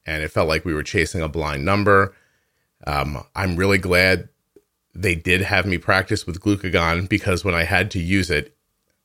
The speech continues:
even having to think about it, uh, what, you know, the, the person said they wanted to understand glucagon so badly, because when they actually had to use it, they were having an experience that was so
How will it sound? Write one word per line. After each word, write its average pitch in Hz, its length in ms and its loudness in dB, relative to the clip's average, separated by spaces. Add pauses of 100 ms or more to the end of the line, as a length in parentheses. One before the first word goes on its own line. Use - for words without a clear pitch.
(240)
even 98 320 2
having 95 400 0
to 87 100 -6
think 104 300 0
about 82 320 2
it, 76 240 0 (560)
uh, 78 220 0 (180)
what, 87 340 -4
you 90 60 0
know, 78 100 0
the, 78 200 -4
the 92 160 -6
person 104 280 -2
said 95 200 -2
they 90 120 4
wanted 92 380 2
to 101 100 0
understand 90 480 0
glucagon 78 480 -2
so 95 260 0
badly, 82 360 2
because 82 320 -4
when 85 120 -2
they 82 120 4
actually 85 380 0
had 85 220 0
to 82 60 -4
use 82 300 -2
it, 76 220 -4 (160)
they 92 160 2
were 80 140 -2
having 85 360 0
an 73 80 -4
experience 78 640 0
that - 160 -4
was 78 140 -6
so 87 420 2